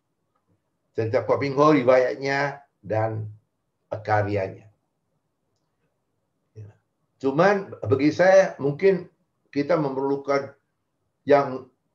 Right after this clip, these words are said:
lebih rinci lagi begitulah. Karena apa? Karena semua tokoh-tokoh pengarang Churchill Tiongkok itu biografi,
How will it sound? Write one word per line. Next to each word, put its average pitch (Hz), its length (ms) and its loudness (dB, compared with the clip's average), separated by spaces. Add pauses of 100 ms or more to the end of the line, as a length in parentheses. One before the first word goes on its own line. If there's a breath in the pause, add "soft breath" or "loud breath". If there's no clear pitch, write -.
(200)
lebih 147 560 6
rinci 147 400 4
lagi 143 320 4
begitulah. 117 640 -6 (720)
Karena 180 480 0
apa? 143 400 2 (240)
Karena 202 240 2
semua 185 480 2
tokoh-tokoh 156 720 2
pengarang 143 560 0 (560)
Churchill 139 560 0 (400)
Tiongkok 147 560 0 (720)
itu 190 640 6 (2000)
biografi, 156 1120 4